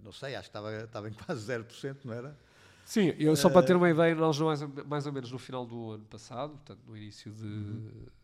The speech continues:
Speaker 2: dois mil e vinte e dois, a Euribor,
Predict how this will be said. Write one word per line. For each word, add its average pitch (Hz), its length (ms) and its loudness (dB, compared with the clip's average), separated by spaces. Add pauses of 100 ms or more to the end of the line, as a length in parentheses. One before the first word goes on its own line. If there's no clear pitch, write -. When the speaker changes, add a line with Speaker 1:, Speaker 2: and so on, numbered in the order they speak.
Speaker 2:
dois 107 200 -12
mil 110 140 -10
e 107 60 -12
vinte 104 240 -16
e - 20 -12
dois, 151 460 -10 (580)
a 117 300 -8
Euribor, 117 580 -2